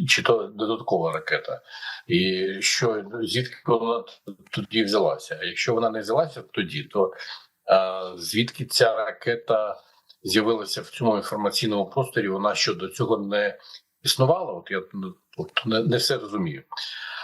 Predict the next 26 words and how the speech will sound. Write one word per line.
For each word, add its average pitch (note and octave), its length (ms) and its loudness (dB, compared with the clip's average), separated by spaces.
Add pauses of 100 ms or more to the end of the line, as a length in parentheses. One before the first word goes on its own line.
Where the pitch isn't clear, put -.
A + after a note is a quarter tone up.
(160)
Е, A2+ 220 6
да, D#3 200 -4
дійсно, C3 440 -2
ну, D#3 140 0
ракета, D3+ 560 -2 (280)
е, A#2 380 2
«Іскандер A2+ 480 -2
К», - 300 2 (480)
вона, B2 640 2
е, G#2+ 100 -8
діє B2+ 240 0
на A#2 200 2
відстані A2+ 380 -4
там G2+ 160 2
п'ятсот - 400 -6
кілометрів, C3+ 680 0
і, A2+ 260 0
відповідно, A#2+ 580 -2 (400)
коли A#2+ 200 4
вона A2+ 240 0
йшла G#2 560 0 (1040)
повністю G#2 420 2
заряджена, B2+ 600 -2 (480)
вона A#2+ 320 4
йшла A#2 880 -2 (100)
на A2 400 0